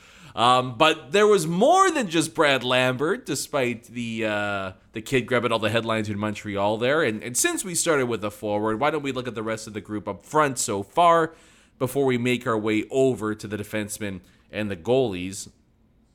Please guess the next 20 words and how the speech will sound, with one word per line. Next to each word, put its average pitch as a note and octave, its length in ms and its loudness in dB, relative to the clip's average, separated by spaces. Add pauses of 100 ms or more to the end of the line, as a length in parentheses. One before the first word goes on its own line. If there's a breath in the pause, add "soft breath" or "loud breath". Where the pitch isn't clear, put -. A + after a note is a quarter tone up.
(520)
I B2 60 -6
mean, D3 160 0
like A#3+ 140 0
I C4 80 0
touched A3+ 280 -2
on D3 120 -2
earlier B2+ 320 -2
there, G2 320 -6 (440)
I, A#3+ 580 0
I E4 40 4
would D#4+ 200 -4
say G#3 200 -4
disappointing F#3 600 -6
in C3 80 -6
terms D3+ 340 -6
of B2+ 140 -4
just, C3 380 -6 (520 soft breath)
I - 60 -8
mean, F3+ 160 2
look, C#3+ 240 -2